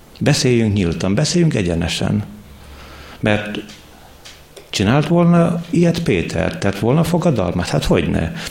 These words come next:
János tizenháromban, ö, azt mondja az Úr a tanítványoknak, hogy, <clears throat> hogy ahova én megyek most, tudod, ti nem jöhettek, nem követhettek engem. Azt mondja erre Péter, hogy dehogy is nem, én követlek téged. Uram, miért ne követhetnélek? Az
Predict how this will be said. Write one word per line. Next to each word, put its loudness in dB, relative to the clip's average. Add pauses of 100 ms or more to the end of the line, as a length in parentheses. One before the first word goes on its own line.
(280)
János 0
tizenháromban, 2 (600)
ö, 2 (120)
azt -2
mondja 2 (400)
az 0
Úr 2
a 2
tanítványoknak, 0
hogy, 0 (460)
<clears throat> -14
hogy 0
ahova 4
én 4
megyek 2
most, -2
tudod, 0
ti 0
nem 4
jöhettek, -4
nem 0
követhettek -4
engem. -2 (140)
Azt 0
mondja 6
erre 2
Péter, 0
hogy -2 (260)
dehogy 4
is 0
nem, 0
én 2
követlek 0
téged. 0 (360)
Uram, 2
miért 4
ne 2
követhetnélek? 2
Az -2